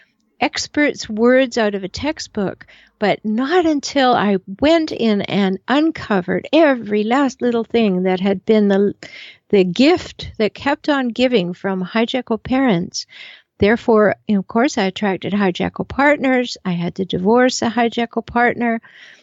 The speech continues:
I had to co-parent with a hijackal partner. I've been there, done that, and I have the very, very ugly video. So it helps to have walked through that in order to have the empathy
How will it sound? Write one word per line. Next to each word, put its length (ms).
I 180
had 180
to 80
co-parent 680
with 160
a 60
hijackal 580
partner. 500
I've 200
been 180
there, 180
done 300
that, 220
and 200
I 180
have 440
the 260
very, 320
very 320
ugly 320
video. 560
So 500
it 160
helps 760
to 200
have 260
walked 540
through 380
that 300
in 200
order 460
to 260
have 520
the 320
empathy 600